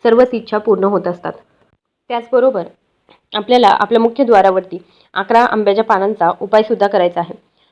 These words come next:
आपल्या जवळच आजूबाजूला, अ, आंबा, आंब्याचं झाड जे आहे ते असतं आणि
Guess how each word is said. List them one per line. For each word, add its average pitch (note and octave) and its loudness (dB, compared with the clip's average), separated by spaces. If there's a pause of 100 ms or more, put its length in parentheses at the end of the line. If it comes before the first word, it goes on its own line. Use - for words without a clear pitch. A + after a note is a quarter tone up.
(100)
आपल्या B3 4
जवळच A#3 4
आजूबाजूला, G3 2 (160)
अ, G3+ -10 (340)
आंबा, A3+ 4 (100)
आंब्याचं G#3+ 2
झाड A3 2
जे G3 2
आहे F#3 0
ते G#3 -4
असतं F#3 -2 (380)
आणि A3 2